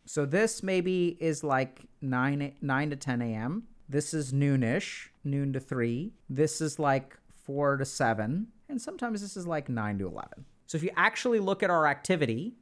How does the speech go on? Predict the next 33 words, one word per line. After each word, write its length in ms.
and 140
this 100
should 220
be 100
flat, 420
<laughs> 40
by 140
the 80
way, 140
but 160
if 20
you 100
actually 280
look 220
at 80
our 100
activity, 400
we 180
actually 420
have, 340
like, 160
fluctuations 1040
in 160
our 160
activity. 360
And 120
this 120
is 80
conserved 680
throughout 420
the 80
mammalian 560
kingdom. 380